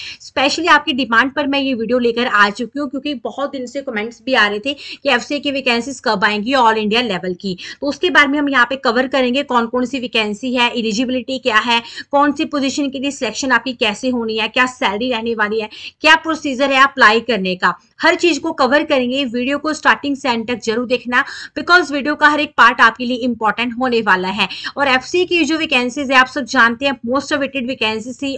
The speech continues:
all India citizen के लिए, all India candidate यहाँ पर अप्लाई कर सकते हैं जिनकी भी एज एटीन प्लस है। हर चीज को हम यहाँ पे कवर करने वाले हैं, वीडियो को एंड तक देखना, क्योंकि वीडियो आपके लिए बहुत ज्यादा वैल्यूएबल होने वाली है।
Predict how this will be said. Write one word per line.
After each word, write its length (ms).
all 160
India 400
citizen 420
के 80
लिए, 180
all 240
India 260
candidate 340
यहाँ 180
पर 160
अप्लाई 320
कर 240
सकते 320
हैं 120
जिनकी 340
भी 260
एज 120
एटीन 260
प्लस 380
है। 100
हर 140
चीज 220
को 100
हम 120
यहाँ 220
पे 80
कवर 280
करने 320
वाले 240
हैं, 100
वीडियो 240
को 100
एंड 300
तक 160
देखना, 320
क्योंकि 280
वीडियो 280
आपके 260
लिए 100
बहुत 280
ज्यादा 260
वैल्यूएबल 600
होने 220
वाली 260
है। 100